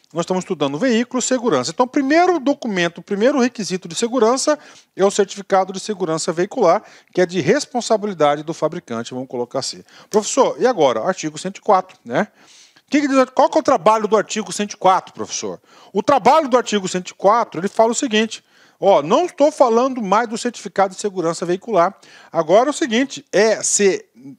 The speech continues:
efetivamente, tá? Antes de circular, né, esse carro que você está lá, ele já tem um certificado, ele está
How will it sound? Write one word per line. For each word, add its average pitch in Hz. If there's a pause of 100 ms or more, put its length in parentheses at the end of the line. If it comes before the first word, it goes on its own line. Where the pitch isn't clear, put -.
(160)
efetivamente, 254 (440)
tá? 127 (440)
Antes 277
de 254
circular, 226 (520)
né, 160 (320)
esse 294
carro 214
que 208
você 190
está 247
lá, 175 (220)
ele 131
já 151
tem 269
um 320
certificado, 269 (320)
ele 190
está 190